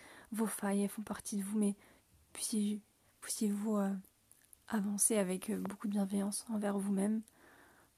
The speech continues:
pour vous améliorer, pour faire les choses avec le cœur et, euh, non pas, euh, aveuglément par, par passion ou par désir, mais trouver le juste milieu entre vous, Dieu et le reste du monde.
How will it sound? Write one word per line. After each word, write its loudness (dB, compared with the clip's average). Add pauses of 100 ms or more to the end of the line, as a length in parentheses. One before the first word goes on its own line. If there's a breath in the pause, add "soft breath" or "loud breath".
pour -10
vous 0
améliorer, 0 (320)
pour -16
faire -4
les 2
choses -2
avec -2
le -4
cœur -4 (1400 soft breath)
et, 0
euh, -2
non -2
pas, -2
euh, -2 (600)
aveuglément 0
par, -4
par -8
passion -2
ou 0
par -2
désir, -2 (680 loud breath)
mais -2
trouver -2
le 2
juste -4
milieu 2
entre -2
vous, -4 (160)
Dieu -2 (760 soft breath)
et -8
le -6
reste -4
du -4
monde. -4